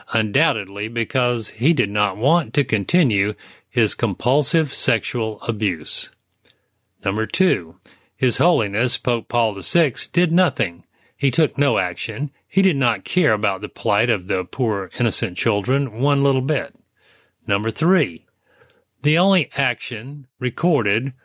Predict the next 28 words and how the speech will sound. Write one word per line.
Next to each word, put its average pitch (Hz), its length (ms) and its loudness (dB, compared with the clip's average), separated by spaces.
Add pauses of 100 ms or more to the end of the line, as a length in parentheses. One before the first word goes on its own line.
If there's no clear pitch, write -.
(140)
was 143 200 0
that 156 180 0
the 147 80 0
bishop 147 460 0
moved 147 320 0
Porter 160 460 2 (220)
to 180 120 2
the 170 100 4
Fall 175 320 4
River 180 260 2
Diocese, 160 800 0 (280)
where 101 160 2
Porter 98 420 0
proceeded 147 760 2 (500)
to 95 140 -4
molest 90 640 0 (320)
and 185 220 4
rape 104 340 0 (100)
fifty 143 880 0
more 107 560 -2
children. - 640 -4 (320)
Over 123 220 2
the 185 100 4
years, 104 600 2 (520)
he 107 80 -2
was 95 160 -4
serving 120 540 0
there. 85 360 -4